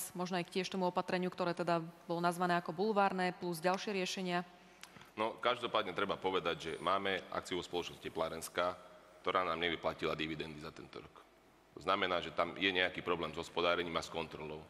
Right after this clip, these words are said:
Speaker 2: E, čo sa týka toho šetrenia, teda naviažem aj na pána Kršiaka, e,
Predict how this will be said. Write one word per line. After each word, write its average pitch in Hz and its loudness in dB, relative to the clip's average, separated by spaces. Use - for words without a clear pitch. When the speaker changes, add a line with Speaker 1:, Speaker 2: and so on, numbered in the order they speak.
Speaker 2:
E, 76 0
čo 95 -4
sa 98 -2
týka - -2
toho 90 0
šetrenia, 82 2
teda 82 0
naviažem 82 0
aj 78 -4
na 80 2
pána 82 0
Kršiaka, 82 0
e, - -8